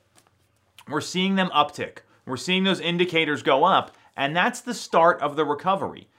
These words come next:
It's not gonna happen overnight. It's not going to be a switch, but with all those different industries making a comeback, hotels, restaurants,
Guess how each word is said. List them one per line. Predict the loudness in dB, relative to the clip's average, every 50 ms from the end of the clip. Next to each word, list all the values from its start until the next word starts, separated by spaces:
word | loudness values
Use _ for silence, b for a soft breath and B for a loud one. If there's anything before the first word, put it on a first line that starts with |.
| _ _
It's | -10 -10 -10 -10 0
not | 4 4 4 4 4
gonna | 2 0 0 0
happen | 0 0 0 0 2 2 2
overnight. | 2 2 0 -2 -2 0 2 2 2 0 -4
It's | -10 -12 -10
not | -4 2 2 4 2 2 0
going | -2 -4 -2 -2
to | -2
be | -2 0 -2
a | -2
switch, | -4 -6 -2 2 2 2 2 2 -2 -6 -10 b b b b b b b -6
but | -4 -4
with | -4 -6 -6 -2
all | 0 2 4 4
those | 4 4 4 4 2
different | 0 0 0 0 0 0 0
industries | -2 -2 -4 -4 -2 -2 -2 -2 0
making | -2 -2 -2 -4 -4 -6
a | -6
comeback, | -4 -4 -2 -2 2 2 4 4 4 2 0 -4 -12 _ _ _ _ _ _ _ _ _
hotels, | -2 -2 -2 -2 0 2 4 6 6 4 4 0 -8 -14 _ _ _
restaurants, | 0 2 2 2 2 0 -2 0 2 2 2 0 -4 -8 -14 -18